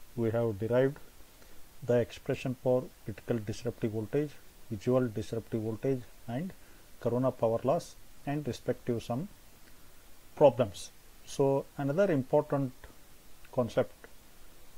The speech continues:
of the corona theory today we have to discuss. So before discussing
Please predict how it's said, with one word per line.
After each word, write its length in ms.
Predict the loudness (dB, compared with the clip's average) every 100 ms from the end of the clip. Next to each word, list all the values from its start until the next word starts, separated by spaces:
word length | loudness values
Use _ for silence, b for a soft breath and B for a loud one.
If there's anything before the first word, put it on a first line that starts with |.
| -16 -18 0
of 140 | 2 2 2
the 240 | 4 4 2 -14 -16 -16 -18 -16 -18 -16 -16 -14 -14 -16 -16 -14 -14 -16 -18 0
corona 380 | 4 6 6 4
theory 500 | 4 4 6 4 2 -6 -18 -20 -16 -14 -14 -14 -16 -16 -18 -10 -2
today 200 | 4 4
we 140 | 4
have 200 | 2 0
to 80 | -4
discuss. 500 | -4 -2 -2 -4 -6 -18 -20 -20 -18 -16 -16 -16 -18 -18 -20 -20 -18 -18 -18 -20 -20 -18 -18 -18 -20 -20 -16 -16 -14 -14 -16 -16 -20 -18 -20 -18 -18 -20 -20 -18 -18 -18 -18 -18 -16 2
So 340 | 8 10 10 4 -4 -14 -14 -14 -10 -2 0
before 220 | 6 6
discussing 560 | 8 4 4 0 0